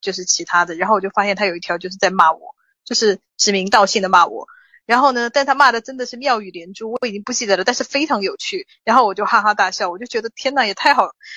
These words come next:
也太好笑了吧。就是他的那个刻薄的那个度非常的妙。有一次我在直播，然后我说我看过那个唇枪，就是那个原耽的那个文，我觉得这个文学的写得挺不错的，在原耽里就是非常不错。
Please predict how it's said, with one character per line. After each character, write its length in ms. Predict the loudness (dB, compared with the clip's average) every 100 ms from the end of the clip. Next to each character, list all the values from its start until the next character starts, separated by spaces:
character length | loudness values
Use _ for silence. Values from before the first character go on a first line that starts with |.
| -10 -8
也 80 | -4
太 260 | 2 4
好 160 | 4 2
笑 240 | 2 2
了 80 | 2
吧。 220 | -2 -4 -8 _ _ -8
就 100 | -6
是 60 |
他 120 | -2 -2
的 80 |
那 100 | -2
个 100 | -2
刻 260 | -4 0 0
薄 280 | 2 0 -2 _
的 120 | -4
那 100 | -2
个 80 | -6
度 240 | -4 -6 -4
非 240 | -2 0
常 140 | 0 0
的 80 |
妙。 240 | 0 0 0 _
有 120 | -12 -8
一 20 |
次 100 | -6
我 60 | -6
在 120 | -6
直 220 | -8 -12
播， 240 | -10 -8 -4
然 140 | -4
后 100 | -4
我 80 | -4
说 140 | -6 -6
我 120 | -4
看 220 | -4 -2
过 180 | -2 -2
那 80 | -4
个 80 | -6
唇 200 | -6 -2
枪， 360 | 2 2 0 -8
就 100 | -10
是 120 | -8
那 80 | -6
个 100 | -4
原 200 | -4 0
耽 180 | 0 2
的 80 | -2
那 80 | -4
个 100 | -4
文， 240 | -6 -8 _ -14
我 80 | -8
觉 120 | -4
得 60 | -2
这 120 | -4
个 100 | -4
文 160 | -4 -4
学 140 | -4
的 100 | -2
写 160 | -2 -2
得 80 |
挺 200 | -4 -6 -8
不 80 |
错 200 | 0 2
的， 80 | 2
在 120 | 2
原 200 | 0 -2 0
耽 180 | 0
里 140 | 0 -6
就 120 | -6
是 80 | -6
非 240 | -4 -4
常 220 | -2 -4 -4
不 60 |
错。 240 | -12 -12